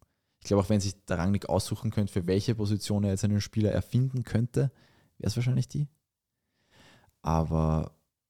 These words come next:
ja, es gi-, dadurch eben, dadurch, dass jetzt keinen wirklich super, ich glaub jetzt auch nicht, dass, dass Stevie Leiner, wenn er eben nie spielt, jetzt so die Mörder-Länderspiele abliefern wird.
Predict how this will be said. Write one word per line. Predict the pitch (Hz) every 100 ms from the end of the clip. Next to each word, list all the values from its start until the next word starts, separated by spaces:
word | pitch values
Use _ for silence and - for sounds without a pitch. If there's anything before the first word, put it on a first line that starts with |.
| _ _ _ -
ja, | 80 80
es | -
gi-, | - - 64 -
dadurch | 85 95 92
eben, | 101 101
dadurch, | 92 98
dass | 101 -
jetzt | 95
keinen | - 95 101
wirklich | 104 107 101
super, | - - 110 - -
ich | -
glaub | 82 90
jetzt | -
auch | 90
nicht, | 104 -
dass, | 95 - -
dass | - 110
Stevie | - 98 95
Leiner, | 92 98 98 90 90 _ _ -
wenn | 90
er | 92
eben | 92 92
nie | 95
spielt, | - 98 95
jetzt | 90 -
so | 92
die | 92
Mörder-Länderspiele | 87 87 90 98 101 - 92
abliefern | - - - - -
wird. | -